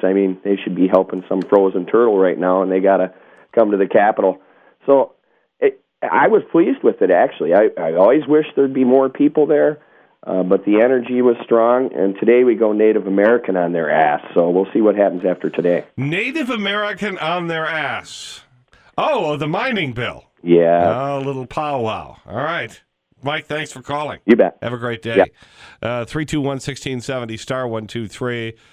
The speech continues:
Speaker 2: on your U S cellular phone. Do, there should be one more, there might be one more Walker clip where he's introduced. Do you have that one, Captain? There w-, all right, let's see if we have that one.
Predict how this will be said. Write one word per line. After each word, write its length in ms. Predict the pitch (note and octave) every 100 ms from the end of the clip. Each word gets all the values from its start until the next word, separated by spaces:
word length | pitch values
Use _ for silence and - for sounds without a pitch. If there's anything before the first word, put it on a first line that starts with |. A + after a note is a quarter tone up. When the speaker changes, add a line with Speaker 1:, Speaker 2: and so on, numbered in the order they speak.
| _ -
Speaker 2:
on 140 | - A2
your 140 | G#2
U 200 | A2 G#2+
S 140 | G2+
cellular 420 | - B2 A2+ G#2 G2+
phone. 440 | - A#2+ A2 G#2 _ _ _ _ _ _ _ _ _ _ _ _ _ _ _ _ _ - A2+
Do, 280 | E3 B3+ A#4 F3+ -
there 320 | E3 G3 C4
should 240 | D4+ F#4+ B3
be 140 | G3
one 460 | C#3 B2+ D#3+ G3+ G#3+
more, 300 | F#3+ E3 -
there 160 | D3 B3
might 220 | F4 D#4+
be 140 | D#3+
one 480 | B2+ G#2+ B2 D#3+ E3
more 840 | E3 D#3 C#3+ C#3 C#3 C3+ C3 C3 G2+
Walker 680 | G2+ G2+ A2+ B2 B2+ - G#2+
clip 480 | - - B2+ A#2 -
where 120 | A2
he's 300 | G2+ A#2+ G#2+ -
introduced. 800 | D3 D3 A#2 F#2 A#2+ C3+ C3+
Do 100 | -
you 140 | C3 F#3
have 240 | F#3 F3
that 220 | E3+ E3+
one, 360 | D3+ D#3+ D#3+ D3+ _
Captain? 460 | - D3 - D#3 D3+ _
There 100 | C3+
w-, 120 | C#3 _ _ _ _ _ _ _ _ _ _ _ _
all 120 | - C#3
right, 180 | C#3+
let's 180 | C3+ F#3
see 200 | - C3+
if 100 | G#2
we 140 | A2 G2
have 180 | G2+
that 180 | F2+ F#2+
one. 160 | F2+